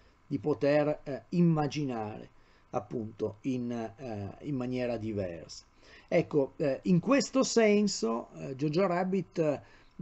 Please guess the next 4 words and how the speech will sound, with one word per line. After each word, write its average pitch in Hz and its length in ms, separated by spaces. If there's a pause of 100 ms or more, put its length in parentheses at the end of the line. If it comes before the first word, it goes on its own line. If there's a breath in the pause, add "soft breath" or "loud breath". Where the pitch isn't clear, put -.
(160)
rappresenta 135 1200
appunto 127 560
la 123 120
possibilità 139 1000